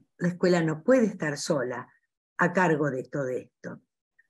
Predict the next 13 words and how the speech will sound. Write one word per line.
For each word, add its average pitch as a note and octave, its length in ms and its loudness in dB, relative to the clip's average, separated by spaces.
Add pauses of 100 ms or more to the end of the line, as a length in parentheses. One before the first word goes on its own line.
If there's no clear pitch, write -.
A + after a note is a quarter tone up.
(800)
Nosotros C4+ 440 4
acompañamos F#3+ 800 4
a F3 40 2
las D#3+ 200 -2
escuelas F3+ 600 0
lo E3+ 160 -2
mejor G3 340 0
que F#3+ 100 0
pudimos, B2 800 -10 (600)
y D#3+ 100 0
a E3 80 2
los E3+ 240 2
adolescentes, D3+ 1120 -2